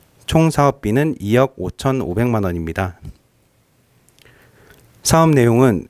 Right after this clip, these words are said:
오십 명에서 오십오 명 내외의 인원으로 두 개 조를 구성하여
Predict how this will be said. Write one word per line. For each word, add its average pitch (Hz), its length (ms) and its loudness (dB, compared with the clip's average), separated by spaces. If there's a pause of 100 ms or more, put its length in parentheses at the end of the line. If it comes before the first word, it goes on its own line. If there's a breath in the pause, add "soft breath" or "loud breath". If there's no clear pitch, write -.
(160)
오십 113 240 2
명에서 147 400 4
오십오 110 420 0
명 131 300 2
내외의 104 460 2
인원으로 113 520 2
두 107 200 -4
개 127 120 4
조를 113 240 0
구성하여 95 680 0